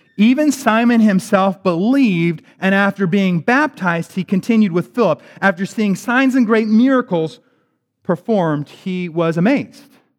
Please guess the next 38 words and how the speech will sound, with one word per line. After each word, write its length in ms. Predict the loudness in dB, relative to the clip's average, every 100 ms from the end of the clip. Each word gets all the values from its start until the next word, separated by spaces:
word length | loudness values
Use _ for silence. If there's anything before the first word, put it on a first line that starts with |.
| _ _ _ _ _ _
He, 120 | -18 -6
he 120 | -2
actually 260 | -2 -2 -6
has, 460 | -4 -2 -2 -4 -6
at 120 | -6 -4
least 320 | -4 -6 _
to 120 | -14
some 240 | -4 -2 -2
degree, 200 | -4 -6
a 100 | -6
category 760 | -8 -4 -4 -4 -8 -8 -10 -14 _ _
for 160 | -4
the 80 | 0
miracles 420 | 0 0 -2 -2
and 120 | -2
signs 260 | -2 -4 -4
that 100 | -6
we 100 | -8
see 180 | -8 -8
being 200 | -6 -6
performed 460 | -10 -10 -10 -10 -12
at 80 | -14
the 60 |
hands 280 | -14 -16 -18
of 60 | -12
Philip, 340 | -6 -6 -8 _ _ _ _ _ _ _ _
right? 260 | -8 -8 -10 _ _ _ _ _ _ _ _ _
He, 140 | -8
he's 200 | -4 -2
not, 260 | 0 0 -2
uh, 80 | -4
opposed 500 | -4 -2 0 0 -4
to 60 |
the 120 | -4 -4
idea 240 | -2 -6
that 100 | -6
miracles 440 | -6 -6 -6 -8
happen. 420 | -6 -8 -6 -6